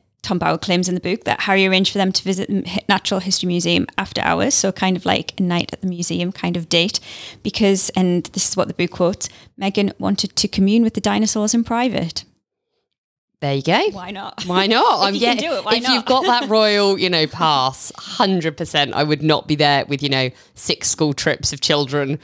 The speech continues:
Speaker 1: No,
Speaker 2: running round, which is what
Speaker 1: exactly.
Speaker 2: it does tend to be like. So,
Speaker 1: Yeah.
Speaker 2: no.
Speaker 1: Yeah.
Speaker 2: Fair play to them. I
Speaker 1: Yeah.
Speaker 2: would fully be, yeah, fully doing that too. One of the kind of slightly less positive, uh, n-, lines from it was that Harry changed his phone number, uh,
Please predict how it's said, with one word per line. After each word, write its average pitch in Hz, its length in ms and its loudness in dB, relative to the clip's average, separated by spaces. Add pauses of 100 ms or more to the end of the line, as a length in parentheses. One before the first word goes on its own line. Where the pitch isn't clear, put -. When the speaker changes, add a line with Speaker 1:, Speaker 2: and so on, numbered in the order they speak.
Speaker 1:
No, 190 160 -6
Speaker 2:
running 147 240 2
round, 135 460 2
which 143 200 0
is 143 80 2
what 147 120 2
Speaker 1:
exactly. - 60 0
Speaker 2:
it - 60 -8
does 139 220 2
tend 131 220 -2
to 151 80 -6
be 143 160 2
like. 135 240 2
So, 165 140 2
Speaker 1:
Yeah. 147 320 2
Speaker 2:
no. 226 40 -8 (320)
Speaker 1:
Yeah. 202 120 -16 (300)
Speaker 2:
Fair - 320 -6
play 170 220 0
to 359 140 -2
them. 190 280 0
I 196 100 0
Speaker 1:
Yeah. 202 40 2
Speaker 2:
would 170 140 -4
fully 202 280 2
be, 185 140 -4
yeah, 165 280 2
fully 170 320 0
doing 156 280 2
that 147 220 2
too. 143 400 2 (920)
One 277 160 4
of 311 80 0
the 294 120 4
kind 254 140 -2
of 220 80 -4
slightly 196 240 0
less 202 280 0
positive, 190 680 0
uh, 170 220 4
n-, 156 540 0
lines 160 380 2
from 156 220 2
it - 100 0
was 156 180 -2
that - 180 -2
Harry 180 340 2
changed 165 480 0
his 160 140 -4
phone 175 280 2
number, 143 300 0
uh, 92 140 -2